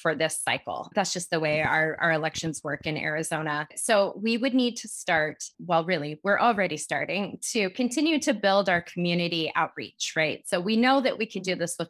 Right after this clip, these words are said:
volunteers, where our pace was just incredible. And so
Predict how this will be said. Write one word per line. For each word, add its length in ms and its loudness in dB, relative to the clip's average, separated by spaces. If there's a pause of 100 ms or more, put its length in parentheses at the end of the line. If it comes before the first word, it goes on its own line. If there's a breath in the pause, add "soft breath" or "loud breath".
volunteers, 800 -2
where 240 -2
our 220 2 (100)
pace 340 -2
was 160 -8
just 200 -8
incredible. 720 -2
And 120 0
so 440 2